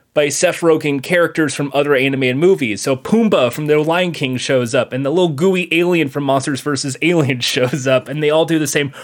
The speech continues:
<laughs> joke laugh. And I think that was just too self-referential enough to not laugh out loud.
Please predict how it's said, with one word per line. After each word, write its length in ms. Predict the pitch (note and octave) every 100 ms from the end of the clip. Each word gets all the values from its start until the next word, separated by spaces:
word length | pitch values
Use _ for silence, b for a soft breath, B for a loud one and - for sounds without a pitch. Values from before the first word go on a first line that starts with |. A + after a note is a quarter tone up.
| B
<laughs> 1040 | A3+ G3 - F3 F#3 E3+ G3 E3 D3 C3+
joke 320 | - C3 B2+ A#2+
laugh. 360 | G2 G2 - _ B B B B B B
And 200 | - C3+ C3+
I 140 | C#3
think 220 | C#3+ C#3+
that 80 | C3+
was 160 | C3+ B2+
just 460 | - F3+ - - -
too 180 | - A#3
self-referential 1160 | - G3+ G3+ F#3+ F3 F3 D#3+ D#3+ - D3 C#3 - b b b
enough 260 | C3+ C#3 C3+
to 80 | C#3
not 320 | B2+ B2 A#2
laugh 300 | G#2+ G#2+ G#2+
out 160 | A2+ G2+
loud. 340 | G2+ G#2 A2